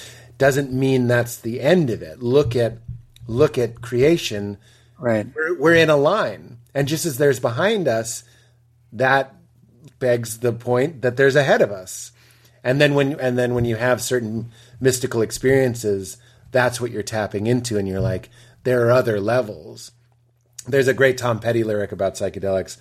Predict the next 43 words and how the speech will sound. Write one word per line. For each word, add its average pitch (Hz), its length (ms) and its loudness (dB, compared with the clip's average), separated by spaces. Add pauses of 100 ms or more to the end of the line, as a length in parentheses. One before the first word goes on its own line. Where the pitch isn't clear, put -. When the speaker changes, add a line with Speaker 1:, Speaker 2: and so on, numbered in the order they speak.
(500)
Speaker 1:
uh, 98 160 0
where 95 160 2
he 95 80 2
says, 98 340 0
I'm 98 140 -6
pretty 98 200 -6
sure 110 140 -2
it's 98 120 0
about 87 160 -4
psychedelics, 87 480 -8
where 101 100 -2
he - 20 -6
goes, 92 160 -2
"Your 104 120 -2
brain 120 280 4
is 113 140 0
so 110 140 2
full, 113 280 2
but 117 120 -4
you 104 100 -6
can't - 340 -8
take 117 280 -6
it 123 80 -4
all." 170 400 -6 (560)
And 113 120 -4
I 120 100 2
was 117 140 2
like, 107 360 0 (400)
"Yeah, 208 140 4
that's 160 240 2
the 147 100 -8
feeling." 143 420 -2
That's 143 240 2
why 120 160 0
I 120 60 2
kept 117 180 -8
saying 104 300 0
it's 107 160 -4
ineffable. 117 480 -6 (240)
You 156 160 2
wish 190 280 0
you 160 100 -2
could 117 360 0